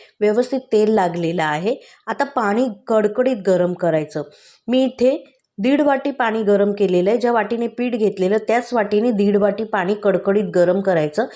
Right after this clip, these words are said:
ते सगळं पाणी ह्या पिठात घालून घ्यायचं आहे. चमच्याने आधी पाणी मिक्स करायचं, सगळं पिठाला व्यवस्थित पाणी लागलं पाहिजे. मिक्स करून घेतल्यानंतर ह्यावरती पंधरा मिनटं झाकण ठेवायचं आहे,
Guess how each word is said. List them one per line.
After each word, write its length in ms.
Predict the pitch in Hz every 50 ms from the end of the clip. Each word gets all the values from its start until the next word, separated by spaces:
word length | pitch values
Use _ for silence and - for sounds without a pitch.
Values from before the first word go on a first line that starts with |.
| - - - - _ -
ते 60 | 247
सगळं 280 | - 277 247 247 262
पाणी 260 | 269 269 254 233 240 247
ह्या 140 | 247 247
पिठात 360 | 247 - 220 190 - 208 208 196
घालून 380 | 196 202 185 175 170 175 180
घ्यायचं 380 | 175 170 160 147 147 139 - 156
आहे. 100 | 135 131 - - - - - _ _ -
चमच्याने 420 | 233 220 220 214 220 262 254 262 262
आधी 200 | 247 233 240 254
पाणी 300 | 254 240 214 208 220 233
मिक्स 360 | 226 220 240 247 - - -
करायचं, 420 | - 226 202 190 185 175 180 208
सगळं 320 | 202 - 214 185 185 196 202
पिठाला 420 | 202 - 196 202 208 190 190 196
व्यवस्थित 420 | 190 190 185 185 190 190 - 214
पाणी 360 | 208 - 190 180 175 185 190 190
लागलं 280 | 175 165 165 175 180
पाहिजे. 420 | 190 - 175 156 151 151 - 226 254 - - - - - _ _ _ _ -
मिक्स 260 | 247 254 254 - -
करून 300 | - 254 247 262 269 269
घेतल्यानंतर 640 | 247 254 254 247 220 202 196 190 190 190 233 233
ह्यावरती 640 | 233 220 220 226 247 226 226 208 190 - - 247 262
पंधरा 400 | - - 233 214 208 214 233 247
मिनटं 360 | 240 226 220 214 208 247 247
झाकण 440 | 226 220 202 185 - - 208 208 202
ठेवायचं 460 | 202 190 170 160 160 160 156 - 170
आहे, 240 | 151 151 156 151